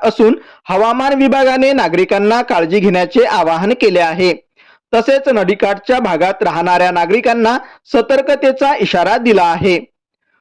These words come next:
व पावसामुळे पूरस्थिती निर्माण होण्याची शक्यता असल्याने आवश्यक काळजी घेण्याचे सांगण्यात आले आहे. वीस राज्यांना पावसाचा अलर्ट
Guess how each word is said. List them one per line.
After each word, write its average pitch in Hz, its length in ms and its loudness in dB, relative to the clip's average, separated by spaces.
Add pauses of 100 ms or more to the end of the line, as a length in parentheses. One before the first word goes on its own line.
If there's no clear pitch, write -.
(180)
व 202 220 0 (280)
पावसामुळे 247 580 0
पूरस्थिती 202 640 0
निर्माण 185 360 2
होण्याची 180 440 0
शक्यता 180 580 -2
असल्याने 233 460 0 (340)
आवश्यक 214 560 0
काळजी 208 400 0
घेण्याचे 185 440 0
सांगण्यात 190 380 0 (100)
आले 196 220 0
आहे. 175 340 2 (240)
वीस 240 280 2
राज्यांना 262 600 0
पावसाचा 196 720 0
अलर्ट 233 280 2